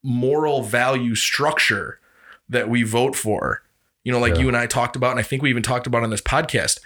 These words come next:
Speaker 1: I didn't vote for Donald Trump because I like Donald Trump. I voted for Donald Trump because of the independence that he stands for. And it might not even be him, might not even be, be how he built his wealth, but it's
Speaker 2: Yeah.
Speaker 1: what he stands for. It's the ideals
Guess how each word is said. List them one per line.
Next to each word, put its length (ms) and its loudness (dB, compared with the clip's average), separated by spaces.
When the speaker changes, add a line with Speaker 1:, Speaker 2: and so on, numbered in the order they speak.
Speaker 1:
I 80 0
didn't 220 0
vote 260 0
for 140 -2
Donald 340 -2
Trump 240 0
because 240 -2
I 60 4
like 380 -2
Donald 280 0
Trump. 380 -2
I 80 0
voted 260 0
for 100 -4
Donald 320 0
Trump 420 -2
because 440 0
of 160 0
the 260 -4
independence 1040 0
that 260 2
he 160 0
stands 460 2
for. 380 -4
And 140 2
it 100 0
might 160 2
not 120 2
even 140 2
be 120 -2
him, 240 2
might 140 0
not 100 2
even 100 0
be, 220 0
be 180 -2
how 220 2
he 180 -2
built 340 2
his 180 2
wealth, 340 -2
but 140 0
it's 100 2
Speaker 2:
Yeah. 60 2
Speaker 1:
what 80 2
he 100 2
stands 460 0
for. 180 4
It's 100 -2
the 120 0
ideals 720 0